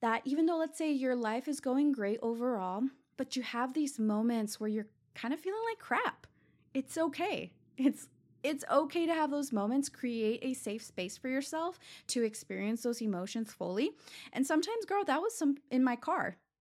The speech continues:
I'd sometimes just allow myself to just cry in the car, wherever that is. The point is to allow yourself.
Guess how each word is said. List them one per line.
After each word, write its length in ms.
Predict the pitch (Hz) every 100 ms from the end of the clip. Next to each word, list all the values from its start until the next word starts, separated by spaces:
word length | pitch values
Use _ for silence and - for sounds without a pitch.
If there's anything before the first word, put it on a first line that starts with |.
| _ -
I'd 220 | 214 214
sometimes 440 | 254 269 320 277
just 220 | - 254 - -
allow 300 | 214 202 202
myself 420 | 240 254 269 269
to 100 | 247
just 280 | 196 208 -
cry 220 | - 196
in 80 | 220
the 80 | 269
car, 420 | 214 220 - - - - -
wherever 480 | 277 - 302 311 349
that 220 | 233 -
is. 340 | 294 175 - - - - - _ _ _ -
The 180 | 240 254
point 440 | - 302 311 302
is 400 | 208 196 185 - - _ -
to 520 | 233 214 202 202 208 _ _ _ _ -
allow 260 | 220 208 185
yourself. 420 | 170 - -